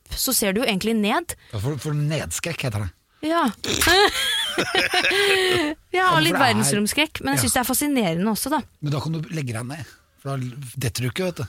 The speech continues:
Speaker 2: Jeg
Speaker 1: Ja.
Speaker 2: synes du legger deg ned med huet ned, og bare ser opp, så bare wow. Oh my God.
Speaker 1: God. <laughs>
Speaker 2: Det er fett, da.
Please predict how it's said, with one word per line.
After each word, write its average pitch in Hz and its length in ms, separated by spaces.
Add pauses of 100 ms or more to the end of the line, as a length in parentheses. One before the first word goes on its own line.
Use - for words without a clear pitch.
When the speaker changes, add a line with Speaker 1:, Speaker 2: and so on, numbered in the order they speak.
Speaker 2:
Jeg 190 120
Speaker 1:
Ja. 214 100
Speaker 2:
synes 214 120
du 131 80
legger 107 240
deg 120 100
ned 117 180
med 123 120
huet 117 200
ned, 135 180 (120)
og 131 60
bare 151 140
ser 117 280
opp, 151 200 (280)
så - 120
bare 120 140
wow. 107 380 (520)
Oh 123 300 (240)
my - 340 (320)
God. - 220
Speaker 1:
God. - 420 (140)
<laughs> - 1200 (300)
Speaker 2:
Det 151 140
er - 20
fett, 147 160
da. 139 80